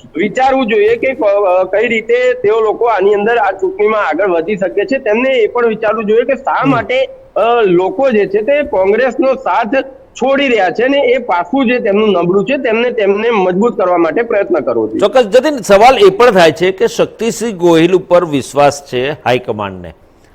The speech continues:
Speaker 2: હવે બે હજાર બાવીસની વિધાનસભા ચૂંટણી પછી જગદીશ ઠાકોરના સ્થાને શક્તિસિંહ ગોહિલને મૂક્યા અને કોંગ્રેસમાં જે ગડમથલ અથવા કોંગ્રેસમાં જે અંદર અંદરની ખેંચતાણ હતી, જૂથબંધી હતી,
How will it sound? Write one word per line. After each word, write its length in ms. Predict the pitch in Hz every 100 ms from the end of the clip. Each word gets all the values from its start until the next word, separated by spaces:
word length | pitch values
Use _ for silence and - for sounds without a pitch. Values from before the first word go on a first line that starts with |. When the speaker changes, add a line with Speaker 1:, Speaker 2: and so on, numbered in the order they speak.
| _ _ _ _ -
Speaker 2:
હવે 140 | 202 262 - - _ _ _
બે 160 | 170 190
હજાર 220 | 233 254
બાવીસની 880 | 226 190 165 180 220 - 185 220 233
વિધાનસભા 640 | 202 143 156 175 180 170 180
ચૂંટણી 400 | 165 147 160 165
પછી 340 | 156 139 156
જગદીશ 460 | 139 123 110 151 -
ઠાકોરના 500 | 135 127 139 139 139
સ્થાને 300 | - 127 139 - _ _ _ -
શક્તિસિંહ 460 | 143 - 165 165 143
ગોહિલને 340 | 143 135 139
મૂક્યા 580 | 139 123 - 135 139 143 - - _ - _ _ _ _ _ -
અને 400 | 151 165 180 - - -
કોંગ્રેસમાં 640 | 151 160 175 202 - 214
જે 160 | 190 196
ગડમથલ 640 | 170 147 170 190 185 185
અથવા 220 | 165 165 160
કોંગ્રેસમાં 640 | - 139 135 170 143 175
જે 80 | 165
અંદર 260 | 147 147
અંદરની 400 | 160 160 160 160
ખેંચતાણ 520 | 165 - 131 - 156 151
હતી, 160 | 143
જૂથબંધી 580 | 147 131 131 143 139 143
હતી, 320 | 139 143 151